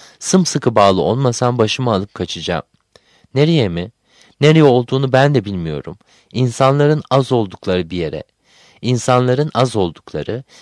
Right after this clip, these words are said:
ve birbirlerini yırtıcı hayvanlar gibi kolamadıkları bir yere. Sinirli sinirli güldü. "Bu fikir benim değil. Bir arkadaşım hep böyle söyler. İyi kızdır, akıllı bir kız.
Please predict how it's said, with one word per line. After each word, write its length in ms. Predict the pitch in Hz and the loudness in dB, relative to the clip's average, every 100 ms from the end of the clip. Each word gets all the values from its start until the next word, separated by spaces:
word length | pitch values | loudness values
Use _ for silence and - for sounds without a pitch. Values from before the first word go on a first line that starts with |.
| _ | _
ve 160 | 139 131 | -2 0
birbirlerini 540 | 151 147 143 151 156 | -2 -2 0 0 0
yırtıcı 360 | 135 131 - 156 | -2 -6 -6 -2
hayvanlar 520 | 143 143 139 143 156 | 2 2 2 2 0
gibi 220 | 151 127 | 0 -4
kolamadıkları 880 | 135 127 135 139 104 - - 87 82 | -4 -2 0 2 0 -4 -6 -6 -6
bir 60 | 87 | -6
yere. 280 | 76 71 - _ _ _ _ _ _ - | -6 -8 -12 _ _ _ _ _ _ -18
Sinirli 480 | - 143 151 147 | -4 0 2 0
sinirli 460 | 143 127 113 107 104 | -4 -4 -4 -4 -6
güldü. 400 | 92 80 - 58 _ _ _ _ | -6 -8 -8 -14 _ _ _ _
"Bu 80 | 170 | -4
fikir 400 | - 156 160 123 | -2 -2 -2 0
benim 320 | 120 123 117 | 0 -2 -4
değil. 240 | 120 101 - _ _ | -4 -4 -6 _ _
Bir 60 | 123 | 4
arkadaşım 560 | 127 123 135 135 - 131 | 4 4 0 0 -2 0
hep 240 | 143 - | 0 2
böyle 260 | 101 82 82 | 0 0 -4
söyler. 420 | - 78 69 92 _ | -6 -8 -8 -12 _
İyi 140 | 143 147 | -6 -6
kızdır, 440 | - 92 - 90 - | -6 -8 -8 -12 -10
akıllı 420 | 107 - 127 120 | -8 -4 -4 -4
bir 60 | |
kız. 320 | 101 80 78 | -8 -10 -14